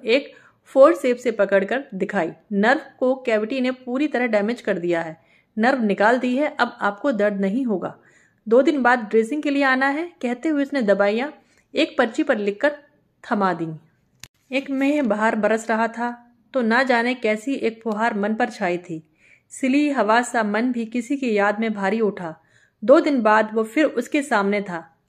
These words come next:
आज वो खुलकर बोल रहा था, लेकिन देख रहा था कि वो गंभीरता का चोला ओढ़े नपे तुले जवाब दे रही थी।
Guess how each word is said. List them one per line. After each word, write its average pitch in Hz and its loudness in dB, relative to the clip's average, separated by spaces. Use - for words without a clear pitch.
आज 233 4
वो 269 2
खुलकर 269 -2
बोल 214 2
रहा 220 0
था, 185 -10
लेकिन 233 0
देख 233 6
रहा 247 0
था 247 0
कि 254 -8
वो 233 -4
गंभीरता 208 0
का 262 0
चोला 226 0
ओढ़े 208 0
नपे 214 -2
तुले 220 -2
जवाब 202 2
दे 196 4
रही 180 -2
थी। 165 -12